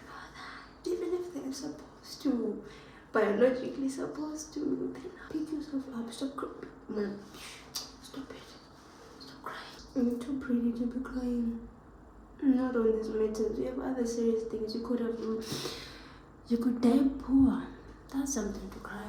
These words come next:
about. Not this. What are you crying about? There's nothing to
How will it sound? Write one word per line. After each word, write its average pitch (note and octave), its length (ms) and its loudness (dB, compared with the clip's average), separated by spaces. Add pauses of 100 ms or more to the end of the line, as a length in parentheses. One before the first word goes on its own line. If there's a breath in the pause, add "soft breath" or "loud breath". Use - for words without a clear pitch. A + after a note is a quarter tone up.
about. B3 240 -2 (500)
Not G4 240 -6
this. - 640 -2
What F#4+ 140 0
are G4+ 60 2
you F4+ 240 6
crying F4+ 260 0
about? - 540 -4 (320)
There's - 180 -2
nothing - 320 0
to A#4 80 -2